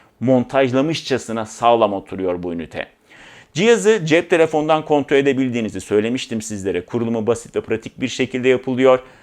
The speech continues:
Uygulamayı açıyorsunuz, Wi-Fi ağından ışığı seçiyorsunuz. Geri kalan her şeyi cep telefonu sizin için yapıyor. Uygulama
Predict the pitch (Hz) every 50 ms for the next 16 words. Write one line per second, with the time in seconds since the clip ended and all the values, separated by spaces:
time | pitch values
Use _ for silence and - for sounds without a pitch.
0 | _ _ 156 170 165 156 147 143 143 143 143 139 - - - 165 147 135 - -
1 | 147 151 147 - - 120 127 143 147 143 143 151 147 143 131 127 117 107 104 98
2 | 92 87 82 71 - _ _ - 131 - - 165 160 160 170 151 - - 151 147
3 | 147 135 - 156 160 160 151 - - - _ _ _ _ - 123 139 147 156 147
4 | - 139 127 120 107 95 92 - - - 135 147 147 - - - 110 104 98 98
5 | 127 147 147 - - 113 107 101 - 113 117 120 - 127 123 120 123 110 101 -
6 | - 120 117 107 101 - - 104 113 123 131 120 107 131 123 117 127 113 104 101
7 | 110 127 147 -